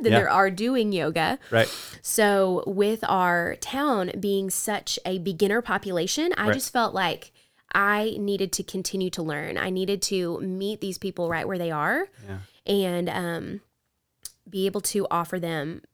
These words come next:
Speaker 1: a yoga practice from the ground up instead of just kinda walking in and saying, "Hey, this is a flow vinyasa yoga class. Do what you can.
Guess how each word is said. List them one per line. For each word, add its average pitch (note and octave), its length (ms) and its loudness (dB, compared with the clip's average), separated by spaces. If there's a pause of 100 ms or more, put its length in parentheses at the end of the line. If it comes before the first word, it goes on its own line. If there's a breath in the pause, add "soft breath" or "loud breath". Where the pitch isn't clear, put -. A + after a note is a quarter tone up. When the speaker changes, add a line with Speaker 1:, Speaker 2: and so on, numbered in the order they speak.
(120)
Speaker 1:
a G3 100 0
yoga G3 320 2
practice E3+ 400 -6
from F3+ 140 -6
the E3 80 -4
ground D#3 500 -4
up - 300 -2
instead E3+ 400 -2
of F#2+ 280 -4
just - 380 -6 (140)
kinda G3 200 -10
walking F3 440 -4
in D#3+ 240 -4
and E3 480 -6 (920 soft breath)
saying, F3 520 0
"Hey, E4 340 0
this B3+ 200 -4
is A#3+ 100 -4
a A3 160 -2
flow A3+ 640 0
vinyasa G3+ 600 2
yoga G3 260 4
class. F#3 560 2 (400 soft breath)
Do G#3+ 200 -2
what D4 200 0
you D4 80 4
can. G3 640 0